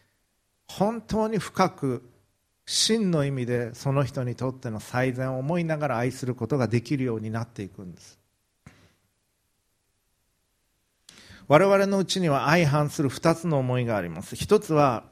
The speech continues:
誰かに自分のことを本当に全部分かってほしいという思いです。自分のいいところも悪いところも弱さも全部さらけ出して分かってほしいという思いがあります。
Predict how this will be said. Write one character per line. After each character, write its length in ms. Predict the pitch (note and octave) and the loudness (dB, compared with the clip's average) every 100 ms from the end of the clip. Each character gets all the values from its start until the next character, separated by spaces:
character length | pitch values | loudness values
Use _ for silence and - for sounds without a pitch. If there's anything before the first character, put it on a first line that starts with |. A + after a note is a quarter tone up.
| _ C#3+ | _ -14
誰 360 | A2 F3+ A#3 | -2 0 0
か 160 | - D3 | -2 -4
に 120 | C3+ | -2
自 200 | G#2+ B2+ | -2 0
分 180 | D3+ E3 | 0 0
の 100 | D#3+ | -2
こ 140 | D3+ | -4
と 200 | D#3 C3+ | -2 -2
を 20 | G#2+ | -2
本 420 | - G3+ G#3+ - | -4 -4 -4 -6
当 580 | - A3 A#3 B3 B3 A#3+ | -4 -2 -4 -8 -12 -4
に 280 | A3+ G3+ C#3+ | 2 2 2
全 260 | C3+ A#3+ G3+ | 2 2 4
部 100 | D3 | 4
分 160 | C3 C3 | 4 2
か 100 | E3 | -4
っ 100 | - | -4
て 80 | |
ほ 120 | A2+ B2 | -6 -4
し 220 | - D3+ | -2 -2
い 80 | A2 | -2
と 80 | |
い 80 | G#2+ | -6
う 60 | F#2+ | -6
思 200 | G2 F#2+ | -6 -8
い 80 | E2+ | -10
で 80 | - | -14
す。 140 | - _ _ _ C#3 | -20 _ _ _ -4
自 100 | C3+ | -2
分 220 | D3 C#3+ | -2 -2
の 140 | C#3+ | 0
い 160 | F3 F3+ | 0 0
い 40 | |
と 120 | D#3+ C3 | -2 -2
こ 140 | C3+ | -2
ろ 80 | B2+ | 0
も 280 | C#3+ D3 B2 | 0 0 0
悪 260 | B2+ D3+ | 2 2
い 100 | C#3+ | 0
と 100 | B2+ | -4
こ 140 | B2+ B2 | -6 -4
ろ 100 | A#2+ | -4
も 160 | A#2 | -2
弱 240 | C3+ D#3 C#3+ | 2 2 2
さ 160 | C3+ | -2
も 300 | B2+ C#3 B2+ - - _ _ _ _ _ | -4 -2 -4 -10 -20 _ _ _ _ _
全 240 | - G#3 F#3 | 0 0 2
部 100 | D#3+ | -2
さ 180 | - C#3+ | 0 0
ら 120 | C#3 | 0
け 120 | C#3 | -2
出 140 | C3+ | -2
し 100 | B2+ | -4
て 100 | - | -6
分 100 | G#2+ | -6
か 180 | - - | -8 -12
っ 40 | - | -14
て 140 | - | -10
ほ 120 | C3 | -8
し 240 | B2+ - F#3 | -6 -4 -6
い 40 | |
と 120 | F#3 | -4
い 20 | A2 | -6
う 40 | |
思 200 | G2+ G2 | -4 -6
い 60 | F2+ | -6
が 80 | |
あ 40 | D#2+ | -8
り 80 | C2 | -12
ま 120 | - | -18
す。 200 | - | -20